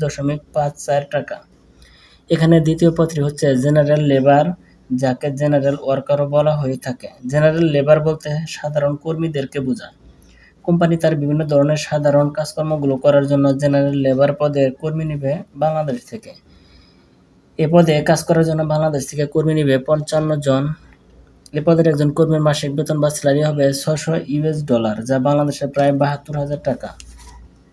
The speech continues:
তিন নং পদটি হচ্ছে ইলেকট্রিশিয়ান। আমরা জানি ইলেকট্রিক্যাল অর্থ বৈদ্যুতিক, অর্থাৎ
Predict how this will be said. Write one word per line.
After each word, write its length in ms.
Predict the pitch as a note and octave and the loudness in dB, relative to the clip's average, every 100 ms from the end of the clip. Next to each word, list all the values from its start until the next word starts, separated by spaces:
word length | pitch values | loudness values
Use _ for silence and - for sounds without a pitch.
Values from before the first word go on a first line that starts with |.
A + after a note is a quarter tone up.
| _ _ _ _ _ _ _ _ _ - | _ _ _ _ _ _ _ _ _ 2
তিন 120 | F3 E3+ | 4 6
নং 100 | D#3+ | 4
পদটি 240 | E3 E3 D#3+ | 2 0 0
হচ্ছে 220 | D#3 - C#3+ C#3+ | -4 0 -2 0
ইলেকট্রিশিয়ান। 640 | E3 E3 E3 D#3+ C#3+ C3+ C#3 C#3+ | 0 0 0 -4 -2 -2 -2 -6
আমরা 220 | D3 C#3+ D3 | -6 -2 0
জানি 160 | D3 C#3+ - | 0 0 -2
ইলেকট্রিক্যাল 420 | D3+ D3+ D#3 D3+ C#3 | -6 -6 -4 -2 -2
অর্থ 160 | B2+ | -4
বৈদ্যুতিক, 580 | C3+ C#3 C#3+ D3 - C3+ C3+ | -6 -4 -4 -6 -6 -6 -4
অর্থাৎ 220 | C3 C3 | -8 -6